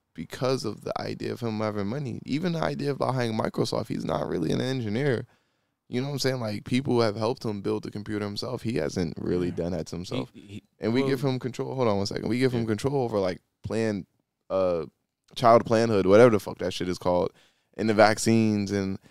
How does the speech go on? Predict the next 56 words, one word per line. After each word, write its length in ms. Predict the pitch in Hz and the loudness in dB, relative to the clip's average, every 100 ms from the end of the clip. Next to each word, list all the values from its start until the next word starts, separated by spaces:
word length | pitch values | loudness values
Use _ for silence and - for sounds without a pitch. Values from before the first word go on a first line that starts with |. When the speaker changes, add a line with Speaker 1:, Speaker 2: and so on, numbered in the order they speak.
| _ _ _ - | _ _ _ 0
Speaker 1:
and 140 | 107 | 4
all 240 | 104 123 123 | 8 8 8
of 60 | |
these 100 | 117 | 8
other 220 | 117 113 107 | 8 6 4
different 340 | 110 110 101 | 2 -2 -2
views. 320 | 120 135 98 | -2 -2 -2
And 120 | 113 123 | -4 -4
I'm 100 | 143 | -6
like, 300 | 117 101 110 | -8 -6 -4
"Yo, 220 | - 104 | -2 0
no 140 | 95 | 0
one's 460 | 139 135 101 - - | 0 0 -2 -4 -6
questioning 500 | - 98 113 143 143 | -4 0 0 0 -2
this. 180 | 151 151 | -4 -4
This 140 | 127 | -2
man 160 | 127 131 | 0 0
is 120 | 110 | 0
buying 360 | 98 113 120 113 | 0 0 0 -2
up 160 | 104 | -6
farmland 720 | - - 120 151 127 104 78 69 | -8 -8 -6 -4 -6 -6 -4 -4
and 100 | 98 | -2
all 200 | 117 117 | -2 -2
this 100 | 110 | -4
other 180 | 127 113 | -8 -8
different 320 | 101 - 101 | -8 -8 -8
shit." 220 | - - _ _ _ _ _ _ | -8 -10 _ _ _ _ _ _
You 100 | 120 | 0
know, 160 | 135 127 | 2 2
and 120 | 113 _ | -4 _
the 80 | 110 | 0
most 280 | 117 143 147 | 2 2 0
important 420 | 135 139 135 127 | -4 -4 -4 -4
thing 180 | 120 113 | -4 -4
that 160 | 107 | -4
Kanye 380 | - 117 117 110 | 0 2 2 0
West 200 | 107 107 | -2 -2
said, 320 | - 98 90 - | 2 4 2 0
um, 520 | 87 92 90 - - _ _ _ _ _ _ _ _ | 0 0 -2 -6 -12 _ _ _ _ _ _ _ _
that 180 | 95 107 | 0 2
w-, 180 | 85 87 | 2 2
I 140 | 78 | -2
feel 300 | 104 104 98 98 | -2 0 0 2
as 80 | |
though 300 | 95 92 85 - | 2 2 0 -2
was 320 | 98 98 90 | 0 0 2
looked 240 | 101 107 | 0 0
over, 380 | - 92 85 85 - | 0 0 -2 -6 -8
especially 440 | - - 104 107 98 | -8 0 0 0 -4
when 120 | 95 | -4
it 80 | 90 | -4
comes 300 | 101 98 - | -4 -4 -6
to 60 | |
his 140 | 98 - | -8 -8
political 540 | - 95 95 90 90 | -6 0 0 0 -4
views, 420 | 85 101 95 - | 0 2 0 -4